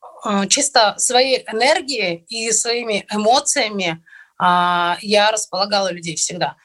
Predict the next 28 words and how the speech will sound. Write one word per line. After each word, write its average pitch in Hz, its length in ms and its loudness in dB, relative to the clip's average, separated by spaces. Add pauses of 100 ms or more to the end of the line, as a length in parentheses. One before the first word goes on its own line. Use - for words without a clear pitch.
(340)
А, 180 100 0
ну, 247 380 2 (340)
это 262 500 4
в 240 60 -8
любом 269 640 0
бизнесе 247 720 -2 (180)
очень 247 300 0
важно, 185 400 0 (400)
какая 226 320 4
у 214 60 -4
тебя 202 180 0
энергия 226 400 -2
идёт 185 220 -6 (100)
и, 208 360 0 (440)
а, 190 300 2
как 240 240 2
чувствует 220 400 -6
человек 220 320 0
рядом 202 280 0
с - 80 -10
тобой 196 340 0 (380)
себя. 165 420 -4 (540)
А 175 140 -4
если 254 560 2
мы 254 380 0
всегда 240 420 2
грустные 220 560 -2
и, 220 400 0